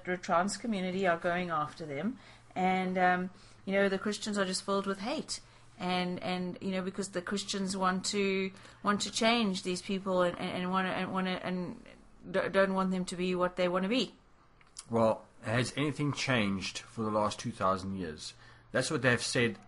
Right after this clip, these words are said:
Speaker 2: I can't tell you, from, from the very beginning. Even from the time in the Roman Empire, they were saying that the Christians are hateful because they didn't, um, worship their gods. They are troublemakers. That's what Nero said. So you,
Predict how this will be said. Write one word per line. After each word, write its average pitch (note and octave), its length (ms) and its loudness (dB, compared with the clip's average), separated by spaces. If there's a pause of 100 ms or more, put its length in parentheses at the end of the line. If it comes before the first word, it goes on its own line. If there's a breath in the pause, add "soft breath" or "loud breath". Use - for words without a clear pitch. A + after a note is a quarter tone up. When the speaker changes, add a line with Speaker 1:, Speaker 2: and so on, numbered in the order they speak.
(120)
Speaker 2:
I - 140 -14
can't B2+ 220 2
tell B2+ 140 0
you, A#2+ 80 0
from, B2 280 0
from C3+ 180 0
the B2+ 40 2
very B2 240 0
beginning. G2+ 540 0 (340 loud breath)
Even C#3 300 4
from B2+ 160 -2
the B2 60 2
time B2 420 6
in A#2 140 0
the A2 80 2
Roman A2+ 360 4
Empire, G#2 540 4
they F#2 100 -2
were F#2 120 -4
saying F#2+ 440 -2 (280 loud breath)
that G2 120 -8
the - 60 -12
Christians G#2+ 420 -4
are F#2 360 -2 (260 soft breath)
hateful G#2 480 -4
because F#2 420 -6
they G#2 60 -4
didn't, G2+ 320 -2 (280)
um, F#2+ 260 0
worship G2 340 -2
their F#2 140 -6
gods. F#2 460 0
They F#2+ 420 -2 (340 loud breath)
are F#2 60 -10
troublemakers. G#2+ 920 2
That's F#2+ 220 -6
what G2+ 100 -4
Nero G#2 360 -2
said. E2+ 300 -10 (500 loud breath)
So D3+ 340 6
you, D#3+ 200 2